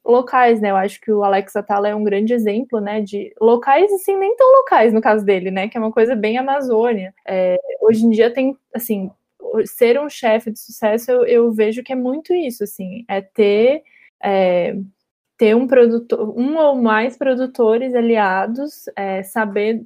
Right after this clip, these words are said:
exatamente de onde vem a sua comida, assim, tem vários exemplos que eu consigo pensar, a própria Paola, é, o, tem o Alex Atala, tem a,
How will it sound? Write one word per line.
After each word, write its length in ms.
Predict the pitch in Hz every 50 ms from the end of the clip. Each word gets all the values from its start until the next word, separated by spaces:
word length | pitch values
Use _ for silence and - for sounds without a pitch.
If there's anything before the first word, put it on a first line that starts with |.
| _ -
exatamente 600 | 226 214 220 214 214 262 247 247 254 254 262 254
de 80 | 233 247
onde 240 | 240 254 254 254
vem 260 | 247 233 233 233 233 233
a 80 | 247
sua 260 | 240 - - 254 247
comida, 440 | 247 - 294 294 277 254 220 190 180
assim, 400 | 190 - - 196 185 185 180 190 -
tem 180 | 202 196 202
vários 340 | 196 202 190 202 214 262 247
exemplos 460 | 262 254 233 233 220 226 226 233 233
que 80 | - -
eu 60 | 220
consigo 400 | 220 220 214 - - 208 202 208
pensar, 540 | _ - 214 214 - - 196 190 190 214 - - - - - - - -
a 100 | 208 190
própria 360 | - 196 185 185 - 226 226
Paola, 1000 | 233 - 240 233 233 220 214 208 220 233 254 254 233 214 208 196 190 180 185 - _ - - - - _
é, 560 | - 185 190 185 180 180 175 175 180 180 - -
o, 520 | - 214 214 208 208 208 196 - - - _ _ _ _
tem 140 | - 220 208
o 40 | 202
Alex 360 | 196 196 185 180 190 - -
Atala, 680 | 247 262 254 262 247 240 247 247 233 214 208 202 196 202
tem 260 | 202 233 214 214 214
a, 400 | 214 208 208 208 202 196 190 190